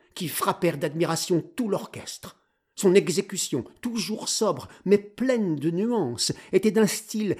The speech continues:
si châtié, d'un rendu si pur que, chose étrange, il semblait, par moments, qu'on l'entendait.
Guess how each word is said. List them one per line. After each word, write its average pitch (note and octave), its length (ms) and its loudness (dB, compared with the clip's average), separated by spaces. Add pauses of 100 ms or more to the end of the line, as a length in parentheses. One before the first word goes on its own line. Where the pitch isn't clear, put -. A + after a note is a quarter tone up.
si - 360 -2
châtié, C3+ 680 -2 (140)
d'un G3 160 4
rendu F#3 540 -2
si - 360 -4
pur G3 480 -4
que, F#3 280 4 (180)
chose F3+ 340 4
étrange, B2 540 -4 (160)
il G3 180 2
semblait, D#3 520 -2 (160)
par F3 180 2
moments, C#3+ 480 2 (280)
qu'on C#3+ 180 4
l'entendait. C3 840 0